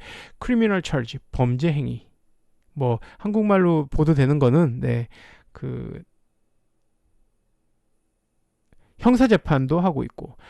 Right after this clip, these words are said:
험-, 탄핵 재판도 하고 있다. 예. 그렇죠. 스며들다니 맞습니다. 크리미널 마인드,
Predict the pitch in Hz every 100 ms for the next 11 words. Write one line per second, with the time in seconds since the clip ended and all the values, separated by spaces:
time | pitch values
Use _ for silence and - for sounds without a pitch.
0 | - - 226 202 - - 233 247 226 147
1 | - 131 139 196 170 156 - 110 - -
2 | - _ _ - 113 - _ _ - -
3 | - - _ _ - - - - 190 196
4 | 135 113 - - 175 151 123 117 120 -
5 | 143 117 110 - - - 240 254 226 196
6 | 151 135 117 113 -